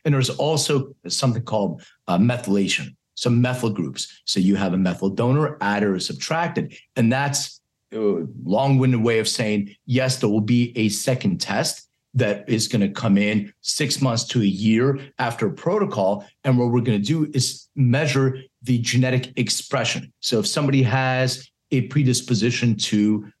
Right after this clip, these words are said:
uh, cancer or some of that, and they've turned on the expression of that gene, now our goal is to measure to see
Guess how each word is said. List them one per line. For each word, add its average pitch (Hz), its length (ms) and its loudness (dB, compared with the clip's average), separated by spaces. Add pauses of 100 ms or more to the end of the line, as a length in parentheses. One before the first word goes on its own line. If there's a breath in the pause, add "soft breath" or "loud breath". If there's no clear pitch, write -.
uh, 87 240 -2
cancer 131 500 -2
or 90 40 -4
some 98 220 2
of 90 60 2
that, 82 200 -2
and 120 100 2
they've 104 200 -2
turned 135 440 0
on 123 280 2
the 101 80 2
expression 117 520 -2
of 92 40 0
that 85 140 -2
gene, 123 520 0 (280 loud breath)
now 123 320 0
our 123 200 -2
goal 143 340 2
is 127 120 0
to 135 80 -2
measure 127 400 2
to 104 80 -4
see 113 540 -2